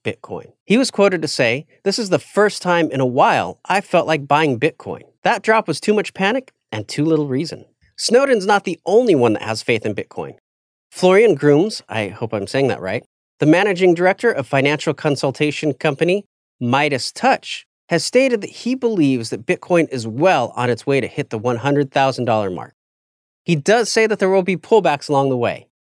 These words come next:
Really, that's something we see in any market.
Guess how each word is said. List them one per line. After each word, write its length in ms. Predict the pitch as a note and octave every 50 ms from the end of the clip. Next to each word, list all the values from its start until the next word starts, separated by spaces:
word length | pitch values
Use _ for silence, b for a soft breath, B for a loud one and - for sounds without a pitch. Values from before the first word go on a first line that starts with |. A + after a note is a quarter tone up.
| _ _ _ _ _ _ _ _
Really, 400 | E3 G3 B3 B3+ C4 D4 - - _ _ _ _ _ _ _ _ -
that's 240 | - A#3 B3+ - -
something 320 | C#4+ C4 - B3 A#3 G#3
we 80 | F3+ E3
see 180 | - - E3+
in 80 | D3+ C3
any 220 | G#2 A2 A2 G#2
market. 380 | F#2+ E2 - - _ - -